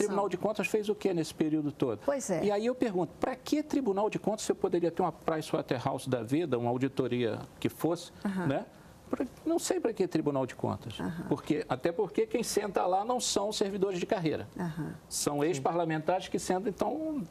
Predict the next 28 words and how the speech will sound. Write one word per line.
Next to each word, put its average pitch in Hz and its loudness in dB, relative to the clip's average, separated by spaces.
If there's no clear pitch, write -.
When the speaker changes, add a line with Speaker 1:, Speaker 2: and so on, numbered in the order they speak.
Speaker 1:
alguma 131 0
coisa 143 -2
tá 226 2
errada 185 0
aí. - -4
Speaker 2:
Perfeito. - -12
Speaker 1:
Ou 151 2
seja, 143 0
a 165 0
estrutura 202 2
de 226 2
Estado 139 0
é 156 2
montada 143 0
pra 214 2
você 220 0
gastar, 190 0
gastar, 180 0
gastar 196 0
e 269 0
depois 311 0
botar 311 2
o 330 2
povo 320 0
pra 339 0
pagar 320 0
a - -4
conta. 339 -2